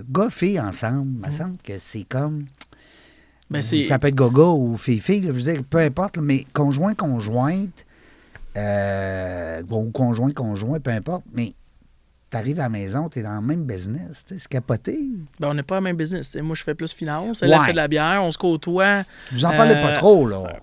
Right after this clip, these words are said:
Speaker 2: ben oui, on en
Speaker 1: Un
Speaker 2: parle
Speaker 1: peu.
Speaker 2: un peu.
Speaker 1: Ah
Speaker 2: Ben
Speaker 1: oui,
Speaker 2: oui,
Speaker 1: un
Speaker 2: ben
Speaker 1: peu,
Speaker 2: oui,
Speaker 1: un
Speaker 2: un
Speaker 1: peu.
Speaker 2: peu, un peu. C'est moi l'amateur de bière, fait que pas
Speaker 1: Oui.
Speaker 2: le choix d'en parler.
Speaker 1: Fait que toi, t'es dégustes.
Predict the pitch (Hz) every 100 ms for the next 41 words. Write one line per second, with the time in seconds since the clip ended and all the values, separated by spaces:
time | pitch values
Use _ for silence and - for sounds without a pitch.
0 | - - 165 139 131 120 120 123 151 135
1 | 120 113 104 95 92 104 - 120 110 92
2 | 90 101 73 - - 147 - 131 - -
3 | 147 135 135 123 - 180 170 175 190 180
4 | 160 160 160 139 135 160 175 139 135 135
5 | 160 190 156 131 117 110 - 127 180 156
6 | 143 135 131 160 135 -